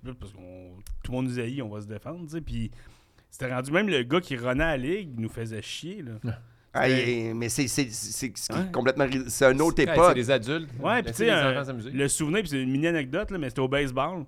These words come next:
Speaker 3: Ouais.
Speaker 1: que, euh, il y avait eu des games qu'il y avait plus, fait qu'il avait identifié, il reprenait les games à Saint-Jean.
Speaker 3: Ouais.
Speaker 1: Puis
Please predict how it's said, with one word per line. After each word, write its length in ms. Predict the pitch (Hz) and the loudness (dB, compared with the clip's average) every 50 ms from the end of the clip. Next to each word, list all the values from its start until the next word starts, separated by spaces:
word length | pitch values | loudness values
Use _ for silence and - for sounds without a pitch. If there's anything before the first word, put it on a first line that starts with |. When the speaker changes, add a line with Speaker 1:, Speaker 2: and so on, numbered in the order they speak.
| - - - | -12 -12 -6
Speaker 3:
Ouais. 180 | 113 107 113 120 | -2 0 0 2
Speaker 1:
que, 320 | 131 143 147 156 160 156 - _ _ _ _ _ _ - 117 | 2 2 4 2 2 0 -4 _ _ _ _ _ _ -8 -6
euh, 180 | 120 120 120 123 | -4 -2 -2 -2
il 220 | 123 123 135 131 | -4 -4 -6 -4
y 60 | 135 | -4
avait 160 | 127 123 131 147 | -2 0 0 0
eu 60 | 165 | 0
des 220 | 170 170 143 127 123 | 2 2 2 0 0
games 200 | 127 147 165 165 | -2 -2 -2 -2
qu'il 160 | - - 135 | -4 -4 -4
y 20 | |
avait 160 | 123 123 123 | -4 -2 -4
plus, 300 | 117 120 - 143 180 220 | -4 -4 -4 -4 -4 -6
fait 140 | 202 - 143 | -6 -8 -6
qu'il 100 | - 131 | -4 -4
avait 160 | 120 120 123 | -2 -2 -2
identifié, 380 | 123 123 123 120 113 - - 160 156 | -2 -2 -4 -6 -6 -10 -12 -14 -14
il 220 | 143 127 123 120 | -12 -12 -10 -10
reprenait 240 | 117 117 143 139 147 | -6 -2 0 0 2
les 140 | 160 156 139 | 2 2 0
games 180 | 151 175 190 | 0 -2 -2
à 140 | 160 131 104 | -2 -4 -4
Saint-Jean. 420 | - 143 131 123 117 110 123 147 160 - - - _ _ - | -4 -4 -4 -4 -4 -6 -6 -8 -10 -12 -18 -20 _ _ -8
Speaker 3:
Ouais. 200 | - 123 123 127 | -4 -2 0 0
Speaker 1:
Puis 180 | 131 117 123 131 | -2 -2 -4 -6